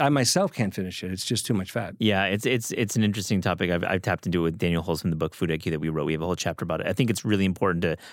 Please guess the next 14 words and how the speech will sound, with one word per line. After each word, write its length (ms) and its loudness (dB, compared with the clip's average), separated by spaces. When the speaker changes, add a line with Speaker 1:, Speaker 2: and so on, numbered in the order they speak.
Speaker 2:
talk 160 -2
about 160 2
the 60 0
different 420 -2
levels 340 2
of, 240 -6
of 100 -4
meat, 220 0
but 100 -2
I 40 4
w-, 200 0
I 60 -8
don't 160 0
wanna 300 2